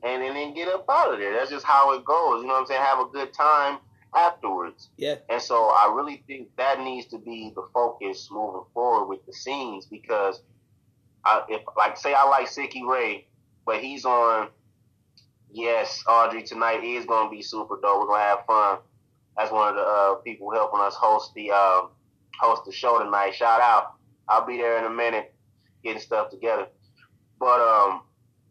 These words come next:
Speaker 1: and I really, I, that's the part I wanna take, um, I wanna help out, like, young artists that are coming up in the city and, and basically telling them, "Okay, find somebody who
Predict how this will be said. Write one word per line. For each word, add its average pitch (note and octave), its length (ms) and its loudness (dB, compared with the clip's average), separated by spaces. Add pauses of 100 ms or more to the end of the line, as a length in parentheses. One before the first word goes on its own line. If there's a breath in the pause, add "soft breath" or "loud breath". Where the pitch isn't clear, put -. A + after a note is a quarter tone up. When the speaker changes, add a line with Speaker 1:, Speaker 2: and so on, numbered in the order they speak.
(360)
Speaker 1:
and A2+ 80 0
I A#2 160 6
really, F3+ 360 -4
I, - 200 6
that's - 300 0
the B2+ 160 -2
part D#3+ 340 2
I C3 140 6
wanna D3 300 -2
take, C#3+ 340 -6 (260)
um, G#2+ 500 4 (180)
I B2 80 4
wanna C#3+ 200 2
help C3+ 320 -2
out, C3 200 6
like, A2 260 2
young C3 260 0
artists D3 540 0 (1160)
that G#2 180 0
are G2+ 100 0
coming C#3 380 2
up C#3+ 200 0
in D3 120 -6
the D3+ 100 -6
city D#3+ 460 -8 (840)
and, G#2+ 600 -2 (140)
and G2 320 -2
basically C#3+ 480 -4
telling D3+ 400 0
them, A#2+ 260 -2
"Okay, B2+ 500 -2
find F#3 300 2
somebody D3 600 0
who B2+ 360 -10